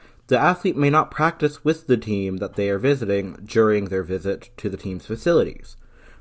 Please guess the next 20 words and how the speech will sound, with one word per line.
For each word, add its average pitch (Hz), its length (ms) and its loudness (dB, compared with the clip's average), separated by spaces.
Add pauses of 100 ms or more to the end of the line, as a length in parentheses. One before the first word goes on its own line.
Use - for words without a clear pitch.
The 117 120 4
athletes 101 460 0
also 107 280 -2
may 104 200 -4
not 104 240 -4
receive 107 340 -4
any 151 220 0
money 110 260 0
from 143 240 0
the 131 80 -6
school 98 420 -2
besides - 380 -4
being 95 240 -4
offered 95 440 -4
an 101 120 -6
athletic 92 400 -8
scholarship 123 640 -2
to 104 180 -6
said 95 280 -6
school. - 440 4